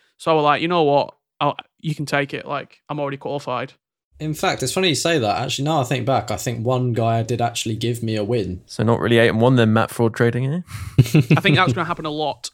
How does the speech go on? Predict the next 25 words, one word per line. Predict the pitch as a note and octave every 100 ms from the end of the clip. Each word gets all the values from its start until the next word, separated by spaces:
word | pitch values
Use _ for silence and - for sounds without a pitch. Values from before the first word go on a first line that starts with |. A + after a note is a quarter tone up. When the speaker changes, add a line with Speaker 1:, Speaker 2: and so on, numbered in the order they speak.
| -
Speaker 1:
I |
think | D#3 D#3
people | E3
are | D#3+
gonna, | D#3 C#3+ - -
like, | D3+ C#3 - -
Speaker 2:
Yeah. | A#2 G#2+ G#2+ - -
Speaker 1:
I, | C#3+
I | D3+
think | D#3+ D#3+ - _ _ _ _ _ - - -
not | G#3+ -
a |
lot, | D#3+ D3+ F#3+ - -
but | D3+
I | D3+
think | D#3 -
people | F3 E3 D3+
will | C#3+ E3 D3+ C3+ - _
give | - D3 C3+
wins | D3+ C#3+
out. | C#3+ C#3+ C3
Speaker 2:
Mm. | A#2
Speaker 1:
Um, | B2+ C#3+ C3+ C3+ C#3 _ _ _ _
but | C#3+
yeah, | D3 C#3